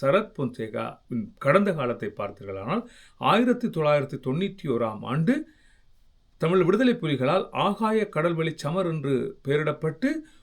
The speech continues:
ஒரு தாக்குதல் இடம்பெற்றிருந்தது. அந்த தாக்குதல் முறியடிப்புக்காக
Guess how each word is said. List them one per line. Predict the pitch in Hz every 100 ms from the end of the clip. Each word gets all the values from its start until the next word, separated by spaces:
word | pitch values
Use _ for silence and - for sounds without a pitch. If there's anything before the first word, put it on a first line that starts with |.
| -
ஒரு | 131 143 143
தாக்குதல் | 156 190 202 196 180 170 -
இடம்பெற்றிருந்தது. | 127 139 123 113 110 101 101 -
அந்த | 117 131
தாக்குதல் | 127 160 190 208 208 170 127
முறியடிப்புக்காக | 123 214 220 175 - 110 - 101 104 226